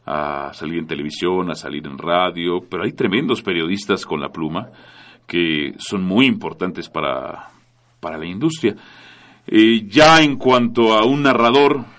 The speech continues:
que tenga una personalidad, que imprima un sello, que tenga un estilo, que trate de ser diferente, que tenga conocimientos, eh, de, de cultura, cultura general, historia, de actualidad.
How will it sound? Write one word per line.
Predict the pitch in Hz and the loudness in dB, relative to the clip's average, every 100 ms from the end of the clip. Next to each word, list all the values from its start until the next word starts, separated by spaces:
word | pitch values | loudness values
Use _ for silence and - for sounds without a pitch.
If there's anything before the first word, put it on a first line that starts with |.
| - - - _ _ _ - | -20 -20 -20 _ _ _ -14
que | - | -8
tenga | 107 107 | -2 0
una | 104 | 0
personalidad, | - - 85 82 82 90 - - _ _ _ | -4 -8 -6 -4 -4 -4 -6 -20 _ _ _
que | 76 | -12
imprima | 80 69 98 101 98 | -12 -10 -4 -2 -2
un | 85 | -4
sello, | 76 95 90 82 | -6 -4 -4 -4
que | 82 | -10
tenga | 80 95 | -10 -6
un | 95 82 | -6 -8
estilo, | 76 - 95 87 87 - - - - _ | -12 -8 -8 -6 -8 -10 -20 -20 -20 _
que | - | -20
trate | - - 98 | -16 -12 -10
de | 78 | -8
ser | - 95 | -4 -4
diferente, | 87 - 76 113 117 107 101 98 - _ _ _ _ _ _ _ _ _ _ | -4 -6 0 2 2 0 -2 -4 -8 _ _ _ _ _ _ _ _ _ _
que | 101 101 98 95 95 | 0 2 2 0 0
tenga | - 120 110 | 0 2 2
conocimientos, | 104 92 - 92 113 113 113 104 - - - | -2 -4 -6 0 0 2 0 0 -2 -14 -10
eh, | 76 69 - - - - | -10 -10 -16 -20 -20 -20
de, | 78 80 76 73 - 73 - - | -16 -14 -12 -12 -14 -16 -18 -10
de | - | -8
cultura, | 85 78 120 123 117 117 | -8 -4 2 4 6 2
cultura | - 85 110 95 | -2 0 0 0
general, | 85 90 107 117 113 107 104 | -2 2 4 4 2 0 -4
historia, | - - 113 113 110 104 101 101 - - - | -14 -4 2 4 4 2 2 -2 -8 -20 -10
de | 90 | -10
actualidad. | - 92 78 80 98 101 101 | -6 -8 -6 -2 2 2 0